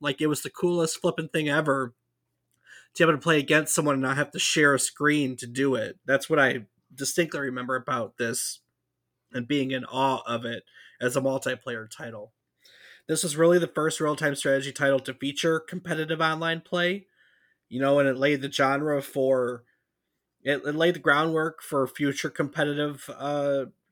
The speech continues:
R T S titles like StarCraft, which of course laid the groundwork for esports. That was your first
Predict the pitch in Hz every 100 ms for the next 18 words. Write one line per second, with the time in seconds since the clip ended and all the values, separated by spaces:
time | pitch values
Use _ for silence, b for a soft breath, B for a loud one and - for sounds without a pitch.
0 | - 147 143 - 151 143 - 147 147 147
1 | 175 - 151 131 127 - 120 120 139 131
2 | 151 - - b b - 135 131 131 139
3 | 131 - - 135 139 120 139 131 135 131
4 | - - 139 - - 120 143 - - -
5 | _ _ _ _ - 127 127 127 135 120
6 | - 127 123 - -